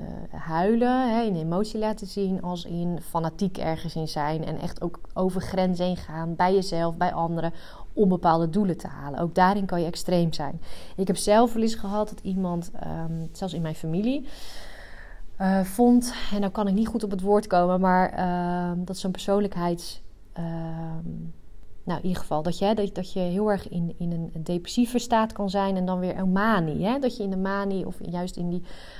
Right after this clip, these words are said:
eh, depressiviteit kan zitten, omdat dat zo overkwam bij haar. En dat is, dat is ook echt een belangrijke, eh, de manier waarop we overkomen op anderen. Anderen hebben ook vaak wel, ja, last van ons,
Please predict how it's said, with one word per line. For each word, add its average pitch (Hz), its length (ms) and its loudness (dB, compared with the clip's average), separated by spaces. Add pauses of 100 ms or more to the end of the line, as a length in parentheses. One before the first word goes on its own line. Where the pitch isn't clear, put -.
eh, - 100 -8
depressiviteit 180 760 -2
kan 156 160 -6
zitten, 170 480 -4
omdat 185 440 -4 (100)
dat 196 180 -4
zo 320 220 6
overkwam 226 600 2
bij 143 100 -4
haar. 135 320 -8
En 175 120 -2
dat 226 160 0
is, 220 140 -6 (380)
dat 226 180 -2
is 226 100 -2
ook 190 160 -2
echt - 280 -2
een 180 100 -2
belangrijke, 226 840 0 (540)
eh, 180 220 -4
de 175 100 -6
manier 185 380 2
waarop 196 200 0
we - 220 -2
overkomen 196 560 2
op 160 140 -6
anderen. 165 500 -2
Anderen 254 300 0
hebben 254 180 -2
ook 226 140 -2
vaak 190 300 -4
wel, 165 360 -4 (340)
ja, 180 360 -6
last 170 500 -2
van 285 180 -2
ons, 302 320 -4